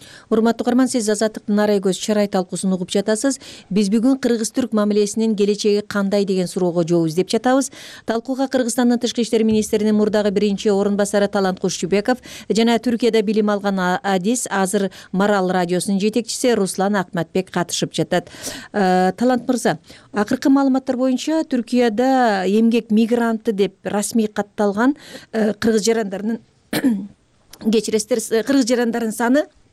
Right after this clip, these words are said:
он тогуз миңден ашык экен. <coughs>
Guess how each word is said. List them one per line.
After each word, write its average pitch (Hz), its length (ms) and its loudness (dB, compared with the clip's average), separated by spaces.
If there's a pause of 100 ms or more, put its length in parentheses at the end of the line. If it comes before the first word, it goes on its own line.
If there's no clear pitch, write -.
(480)
он 233 200 2
тогуз 226 240 -2
миңден 208 300 0
ашык 214 340 -6
экен. 339 160 -2 (1800)
<coughs> - 1120 -8